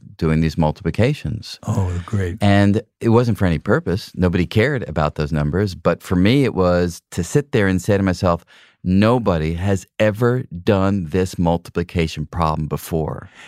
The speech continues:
Speaker 2: That seems to be a very important impetus
Speaker 1: Yeah.
Speaker 2: to, to science.
Speaker 1: Yes.
Speaker 2: The,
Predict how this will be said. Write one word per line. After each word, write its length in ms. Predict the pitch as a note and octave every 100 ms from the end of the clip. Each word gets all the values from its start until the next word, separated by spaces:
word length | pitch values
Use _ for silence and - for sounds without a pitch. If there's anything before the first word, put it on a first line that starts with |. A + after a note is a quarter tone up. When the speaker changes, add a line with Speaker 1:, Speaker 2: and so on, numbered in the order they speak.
| _
Speaker 2:
That 180 | F3+ A3+
seems 360 | - F3+ D3
to 100 | -
be 200 | A2+ A#2+ G2+
a 40 |
very 600 | F2 F#2+ A#2+ D#3 E3+ B2+
important 640 | G#2+ - - A#2+ A2 A2 - _
impetus 560 | C#3 C3 A2+ - - -
Speaker 1:
Yeah. 380 | G2 G2+ F2 D2+
Speaker 2:
to, 240 | D2 G#2 F2 _
to 200 | - A2+
science. 680 | - A#2+ G2+ F2+ D#2 - -
Speaker 1:
Yes. 320 | - F2 D2 -
Speaker 2:
The, 180 | A#2+